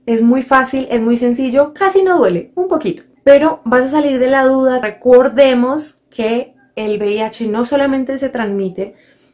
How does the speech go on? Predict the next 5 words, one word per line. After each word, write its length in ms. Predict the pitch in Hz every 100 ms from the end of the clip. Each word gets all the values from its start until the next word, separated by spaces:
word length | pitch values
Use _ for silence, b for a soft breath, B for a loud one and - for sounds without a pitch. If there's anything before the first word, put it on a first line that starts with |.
| _ _ -
por 160 | 254
medio 520 | 247 220 208 214 233 -
de 80 | 214
relaciones 640 | 202 196 180 185 180 185
sexuales, 640 | 185 - 233 202 - -